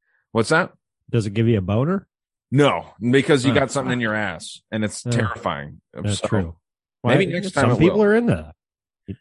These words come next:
Speaker 1: May-, well, maybe next time it will. We'll see. Maybe I'll ask for a, uh, a, a wider tube next time. But,
Speaker 2: Yeah,
Speaker 1: you
Speaker 2: be
Speaker 1: know,
Speaker 2: like,
Speaker 1: it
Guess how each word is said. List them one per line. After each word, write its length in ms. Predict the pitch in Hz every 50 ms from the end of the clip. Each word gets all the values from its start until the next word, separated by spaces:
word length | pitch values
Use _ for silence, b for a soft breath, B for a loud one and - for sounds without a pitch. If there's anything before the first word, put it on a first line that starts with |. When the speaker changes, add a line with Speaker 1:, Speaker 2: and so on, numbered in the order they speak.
| _ -
Speaker 1:
May-, 180 | 104 127 101
well, 160 | 127 156 - -
maybe 240 | 311 233 185 196
next 180 | 185 185 185 -
time 140 | - 190 180
it 60 | 180
will. 260 | 175 170 180 139 90 92
We'll 100 | 107 110
see. 260 | - - - 139 107
Maybe 200 | 104 110 117 131 135
I'll 100 | 127 131
ask 180 | 127 123 -
for 220 | - 143 131 120 117
a, 100 | 113 110
uh, 240 | 104 101 95 98 - -
a, 140 | 110 107 - 113
a 40 | 104
wider 380 | 101 104 113 113 117 113 110 101
tube 380 | 95 - - 120 120 113 101
next 300 | 92 87 76 80 - -
time. 280 | - 87 73 67 78 85
But, 220 | 82 - - 104
Speaker 2:
Yeah, 60 | - 113
Speaker 1:
you 80 | 104 95
Speaker 2:
be 60 | 117
Speaker 1:
know, 80 | 113 113
Speaker 2:
like, 160 | 98 98 90
Speaker 1:
it 160 | 78 80 -